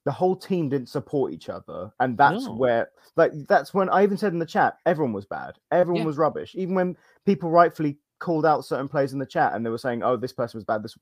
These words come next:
Speaker 1: yeah, of course they were bad. The whole team was awful. There wasn't a player on there that I could say had, like, a really, really good game.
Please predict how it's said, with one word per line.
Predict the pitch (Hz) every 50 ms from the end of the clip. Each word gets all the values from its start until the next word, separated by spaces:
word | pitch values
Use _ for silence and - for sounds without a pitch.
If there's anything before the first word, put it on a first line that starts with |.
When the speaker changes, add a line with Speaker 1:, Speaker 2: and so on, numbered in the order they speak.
| _ -
Speaker 1:
yeah, | 240 175
of | -
course | - 262 285 -
they | - 143
were | 123 110
bad. | - 107 101 98 - - -
The | 208
whole | 240 262 233
team | - 196 262 294
was | 226 165 139
awful. | 196 247 294 - - 117 98 80 - _ _ _ _ _ _ _ _ -
There | 165 180
wasn't | 196 240 254 262 214
a | 175 185
player | - - 208 214 214 -
on | 147 190 196 196
there | 170 139
that | 123 147 117
I | 139 143
could | - 156 143
say | - - 165 151 143 139 139 143 _ _ _ _ _ _ _ _ _ _ _ _ _ _ _ _ - -
had, | 156 165 147
like, | 143 143 143
a | 147
really, | 143 131 143 160 156 147 139 135
really | 131 120 143 139 131 123 104
good | 113 123 98
game. | 135 135 127 113 113 104